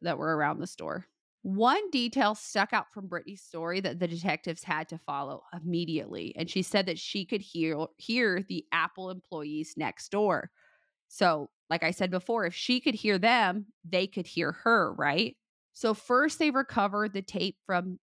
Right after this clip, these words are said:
Apple's surveillance system to look for clues because Lululemon didn't have a surveillance system. They didn't find anything at first until the very end of the tape. Two men walk across the screen, one tall, one short. One was wearing a hat,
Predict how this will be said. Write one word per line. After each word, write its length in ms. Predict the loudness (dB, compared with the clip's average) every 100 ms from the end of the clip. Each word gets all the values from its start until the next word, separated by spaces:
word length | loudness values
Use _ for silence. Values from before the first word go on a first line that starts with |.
| -2
Apple's 440 | -2 -2 -10 -18
surveillance 580 | -16 -12 -10 -12 -14 -12
system 680 | -10 -8 -2 -2 -2 -8 -4
to 80 | 0
look 200 | 2 0
for 120 | -6 -6
clues 340 | -4 -4 -4
because 300 | -2 0 0
Lululemon 600 | 0 2 4 4 2 0
didn't 220 | 0 -2
have 220 | -2 -2
a 40 | -4
surveillance 580 | -8 -6 -4 -6 -8 -12
system. 420 | -14 -8 -8 -8 _ _ _
They 120 | 2 4
didn't 220 | 4 2
find 240 | 0 0 -4
anything 460 | -2 -2 -2 -4 -4
at 140 | -6 -6
first 320 | -6 -4 -6
until 200 | 0 2
the 60 | 2
very 440 | 4 4 4 2
end 160 | 2 2
of 60 |
the 80 | 0
tape. 440 | -2 -2 -2 -6 _ _ _ _
Two 200 | -2 2
men 380 | 4 4 2 -2 -6 -2
walk 240 | 0 0
across 320 | -2 -2 -4
the 80 | -6
screen, 540 | -12 -8 -4 0 -2 -4 _ _
one 260 | 0 2 2
tall, 480 | 2 2 4 0 -4 -8
one 200 | 0 0
short. 420 | 0 -2 -2 -2 -6 _ _ _ _ _ -4
One 260 | -2 0
was 180 | -2 -4
wearing 320 | -4 -4 -2
a 60 | -4
hat, 400 | -2 -4 -4